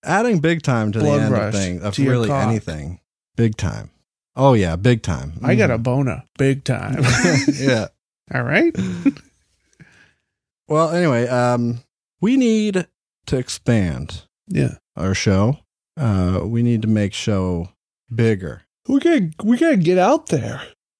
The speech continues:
Speaker 2: you know?
Speaker 1: We need
Speaker 2: We just gotta get ourselves out there.
Speaker 1: we need new advertising.
Speaker 2: Yeah.
Speaker 1: We tried business boomerangs.
Speaker 2: Yeah.
Speaker 1: They work, but we need more. We need to go bigger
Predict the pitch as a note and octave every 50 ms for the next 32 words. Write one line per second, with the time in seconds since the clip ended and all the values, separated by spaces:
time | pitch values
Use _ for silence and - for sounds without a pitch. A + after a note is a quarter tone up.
0 | _ _ D#3+ D#3 D#3 D#3+ G3 C#4 D4+ D4+ _ _ _ _ _ _ - C3+ C#3 E3+
1 | F#3 F#3+ F#3+ F#3+ F#3+ F#3 F3+ F3 E3+ D#3 D3 - _ _ _ - C4+ E4+ F4 -
2 | - C4+ A3 F3 D#3 F#3 F#3+ F#3 F3+ D#3 - G3 E3+ D#3+ C#3+ C#3 C#3+ C#3 C#3+ D3
3 | C#3+ _ - A2 F#2 G2 G2+ G2 C3 - _ _ _ _ _ _ _ - D#3 F3+
4 | G3+ F#3+ E3+ E3 E3+ E3+ D#3+ D3+ C#3+ C#3 C3 A#2+ - A#2 G2 F2 F2 E2 F2 F2
5 | D#2 E2+ G2+ _ _ _ - D3+ C#3 C3 A#2 C3+ - _ _ _ _ _ _ _
6 | _ - B2+ C3 - D#3+ D#3 D#3 E3 E3 D#3+ D3 C3+ - _ - C3+ C3+ C3 B2+
7 | B2+ A#2+ A2+ A#2+ A#2+ A#2+ A#2 A2 G2+ F#2+ F2 D#2 D2+ D2+ C#2 C#2+ D#2 - - -
8 | - _ _ _ _ _ - C#3+ B2+ B2+ D#3 G#3 A3 G3 F3+ E3 _ _ _ _
9 | _ _ _ _ - A#2+ C3 D3 E3+ E3 D3+ C3 A#2 A2+ B2 A#2 G2 E2 F2 F#2+
10 | A#2 C3+ C3+ B2 A2+ A2+ A2 F#2+ G2 A2 A2+ A2 - - - - -